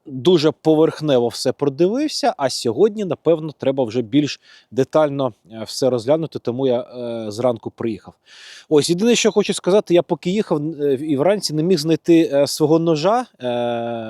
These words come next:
я-, яким я вчора зрізав, обчищав грибочки. Все передивився, напевно, можливо, забув дома. Потім приїхав сюди, став на те місце, де я, е, вчора був. І що ви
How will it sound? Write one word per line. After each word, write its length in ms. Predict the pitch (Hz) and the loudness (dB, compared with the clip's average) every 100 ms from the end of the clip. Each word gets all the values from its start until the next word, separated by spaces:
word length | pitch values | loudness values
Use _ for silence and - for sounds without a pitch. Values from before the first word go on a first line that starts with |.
| 110 | -6
я-, 200 | 120 135 | -6 -2
яким 400 | 131 - 139 123 | -4 -2 -4 0
я 60 | 120 | -2
вчора 420 | - 139 127 110 _ _ _ _ - - 113 | 0 2 2 0 _ _ _ _ -20 -16 -6
зрізав, 380 | 120 120 143 | -2 2 4
обчищав 480 | 127 - - - 139 | 2 0 -8 -2 0
грибочки. 480 | 123 123 123 - - _ - - - - | 0 0 0 -2 -14 _ -20 -20 -20 -10
Все 260 | - 202 202 | 0 2 2
передивився, 720 | 170 156 135 165 285 - 170 | 2 2 4 4 4 2 0
напевно, 360 | 156 185 175 | 2 0 2
можливо, 400 | 156 143 160 175 | 0 2 4 4
забув 300 | 131 139 160 | 2 2 2
дома. 180 | 131 127 | 2 0
Потім 340 | - 175 190 156 | 2 0 0 2
приїхав 440 | 165 185 160 143 | 2 2 2 -2
сюди, 280 | - 139 147 | -2 0 0
став 320 | - 156 131 | 2 -2 0
на 80 | 135 | -2
те 160 | - | 0
місце, 420 | 139 147 - - 117 | 0 -2 -4 -4 -4
де 220 | 113 135 | 2 2
я, 420 | 117 120 110 104 | 4 2 2 0
е, 840 | - 107 101 101 98 95 95 95 104 | -4 -12 -12 -12 -14 -16 -18 -18 -18
вчора 360 | - 131 117 | -4 0 0
був. 440 | 110 147 254 285 - _ _ _ _ _ | 0 0 0 -2 -10 _ _ _ _ _
І 100 | 143 | -4
що 260 | 139 - 190 | -2 2 4
ви 220 | 170 139 | 4 2